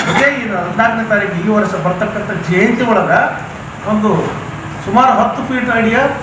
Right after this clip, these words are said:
ಬಾಬಾ ಸಾಹೇಬ್ ಅಂಬೇಡ್ಕರ್ ಅವರ ಮೂರ್ತಿಯನ್ನು ಕೂರಿಸಿ ಅದು ಉದ್ಘಾಟನೆ ಮಾಡೇ ಮಾಡ್ತೀವಿ. ಅದು ಇನ್ನೊಂದು ಮುಖ್ಯ ಯಾವುದೋ ವಿಷಯ ಅಂದ್ರೆ ಅದರದ ವೆಚ್ಚ ಇಪ್ಪತ್ತೆರಡು ಲಕ್ಷ.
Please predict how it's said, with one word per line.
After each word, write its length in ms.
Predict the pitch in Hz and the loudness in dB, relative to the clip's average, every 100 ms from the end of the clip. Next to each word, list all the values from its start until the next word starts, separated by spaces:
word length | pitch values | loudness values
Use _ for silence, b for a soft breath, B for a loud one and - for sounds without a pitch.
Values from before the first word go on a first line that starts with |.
| - | -2
ಬಾಬಾ 280 | 156 220 240 | 2 2 2
ಸಾಹೇಬ್ 180 | 233 220 | 2 0
ಅಂಬೇಡ್ಕರ್ 420 | 208 208 208 214 | 0 0 0 0
ಅವರ 140 | 208 196 | 0 0
ಮೂರ್ತಿಯನ್ನು 540 | 160 208 208 220 214 | 2 2 2 2 2
ಕೂರಿಸಿ 680 | - 180 - 262 285 - - - - | 0 0 0 0 0 -2 -4 -2 0
ಅದು 500 | 208 190 - - - - | 0 2 -2 -4 -8 -8
ಉದ್ಘಾಟನೆ 420 | 196 220 226 214 | 0 2 2 2
ಮಾಡೇ 240 | 170 214 233 | 2 2 4
ಮಾಡ್ತೀವಿ. 340 | 220 220 247 | 2 0 -2
ಅದು 520 | 277 - - 254 277 | -4 -4 -2 2 2
ಇನ್ನೊಂದು 300 | 240 269 277 | 4 4 4
ಮುಖ್ಯ 400 | 233 247 285 277 | 2 -2 2 4
ಯಾವುದೋ 220 | 247 254 247 | 4 2 0
ವಿಷಯ 160 | 247 | 0
ಅಂದ್ರೆ 260 | 240 208 202 | 2 2 0
ಅದರದ 720 | - - 220 226 226 214 196 - 170 | 0 -2 -4 -2 0 0 0 -2 0
ವೆಚ್ಚ 280 | 226 - 247 240 | 0 0 -2 -2
ಇಪ್ಪತ್ತೆರಡು 560 | 196 - 214 214 208 | -2 -4 -2 0 0
ಲಕ್ಷ. 280 | 190 175 - | 0 -2 -4